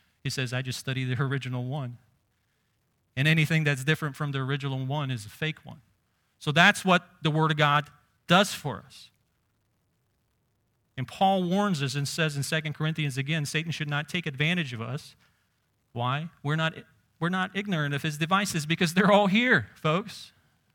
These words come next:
And the last one I want to say is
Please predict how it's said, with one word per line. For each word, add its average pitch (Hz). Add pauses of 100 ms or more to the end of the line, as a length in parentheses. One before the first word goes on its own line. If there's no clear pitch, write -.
(4000)
And 135
the 135
last 160
one 147
I 139
want 135
to 127
say 123
is 117